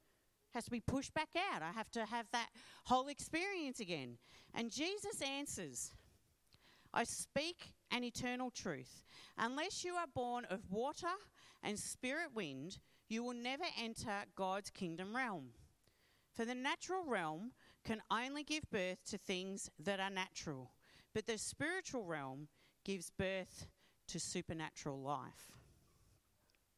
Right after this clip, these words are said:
So Jesus automatically tries to help Nicodemus go from thinking physical, newborn baby, and the birth process, to thinking way outside of what most of us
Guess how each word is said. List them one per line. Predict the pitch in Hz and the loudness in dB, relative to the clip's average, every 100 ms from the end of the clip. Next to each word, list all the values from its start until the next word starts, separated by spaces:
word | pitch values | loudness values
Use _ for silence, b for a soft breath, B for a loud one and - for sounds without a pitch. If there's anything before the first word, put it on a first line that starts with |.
| _ - B B B | _ -20 B B B
So | B 262 | B 2
Jesus | 226 339 427 494 427 | 2 2 2 0 2
automatically | 320 339 311 302 - 269 | 2 2 2 0 0 0
tries | - 262 247 | 4 2 2
to | 226 | 0
help | 254 294 240 | 4 4 2
Nicodemus | 233 - 226 285 254 196 | -2 0 2 2 2 0
go | - 233 226 226 | 2 4 4 0
from | 240 208 | 0 0
thinking | - 320 403 339 269 226 B B B | 2 2 2 0 0 -2 B B B
physical, | - - 403 370 277 214 151 143 302 - b b b b b b b - | -4 2 4 2 0 0 0 -2 -4 -8 b b b b b b b -4
newborn | 190 208 214 | -2 0 2
baby, | 202 190 165 147 202 294 b b b b b b b b - | 2 2 2 -2 -4 -8 b b b b b b b b -4
and | 170 | -2
the | |
birth | 156 196 247 - | 0 0 0 2
process, | 214 165 - 139 170 - - B B - | 2 2 0 -2 -2 -6 -10 B B -4
to | 262 | 0
thinking | - 262 247 254 247 254 _ - | 2 0 2 0 0 -4 _ -8
way | 156 165 196 254 285 294 269 | -4 0 2 4 4 2 2
outside | 254 - 240 220 | 0 2 2 2
of | 196 | 2
what | 185 190 - - | 2 2 0 -2
most | 185 202 220 - | 0 2 0 -2
of | 196 | -6
us | 185 | -6